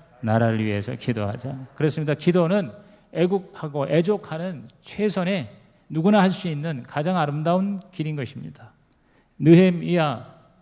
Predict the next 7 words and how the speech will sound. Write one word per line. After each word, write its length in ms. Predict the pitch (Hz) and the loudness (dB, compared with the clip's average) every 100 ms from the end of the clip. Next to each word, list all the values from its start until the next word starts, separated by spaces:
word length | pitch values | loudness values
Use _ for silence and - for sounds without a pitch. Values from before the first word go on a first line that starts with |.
| 156 | -6
여러분, 220 | 160 156 | -6 -4
이 220 | 165 165 | -4 -2
배경은 480 | 131 151 151 170 160 | -2 -2 -2 -6 -4
여러분도 340 | 147 147 151 | -4 -4 -4
아시겠지만 720 | 143 123 139 - 139 180 160 - _ _ _ _ | -4 -6 -10 -12 -8 -6 -8 -10 _ _ _ _
이스라엘이 920 | 160 143 170 160 151 175 170 113 - _ _ _ _ _ | -4 0 4 4 4 0 -2 -4 -12 _ _ _ _ _
전쟁에 460 | - 143 160 160 160 | 2 2 4 0 -2